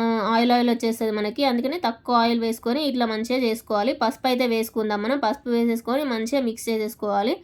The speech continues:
ఈ విధంగా మిక్స్ చేసేసుకోవాలి. So చూస్తున్నారు కదా, ఇట్లా అయితే మంచిగా చేసుకోవాలి. తాలింపు అయితే ఇట్లా మాడనివ్వకూడదు. కథం ఇక మనకైతే తాలింపు అయితే అయిపోయింది. ఇలా మనం మొత్తం వేసేసుకోవాలి. వేసేసుకొని మొత్తం మిక్స్ చేసేసుకున్నట్టయితే మనకు దద్దోజనం అనేది ప్రిపేర్ అయిపోతది.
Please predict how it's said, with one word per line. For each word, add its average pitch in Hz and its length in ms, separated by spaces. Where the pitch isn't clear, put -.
ఈ 247 100
విధంగా 240 500
మిక్స్ 240 300
చేసేసుకోవాలి. 226 720
So 254 80
చూస్తున్నారు 277 480
కదా, 262 360
ఇట్లా 269 260
అయితే 262 240
మంచిగా 269 280
చేసుకోవాలి. 247 640
తాలింపు 240 360
అయితే 247 160
ఇట్లా 277 160
మాడనివ్వకూడదు. 233 880
కథం 233 260
ఇక 226 120
మనకైతే 240 480
తాలింపు 233 320
అయితే 240 140
అయిపోయింది. 233 580
ఇలా 285 240
మనం 285 240
మొత్తం 262 300
వేసేసుకోవాలి. 262 720
వేసేసుకొని 277 560
మొత్తం 262 440
మిక్స్ 247 240
చేసేసుకున్నట్టయితే 247 760
మనకు 247 260
దద్దోజనం 233 560
అనేది 233 240
ప్రిపేర్ 233 400
అయిపోతది. 226 540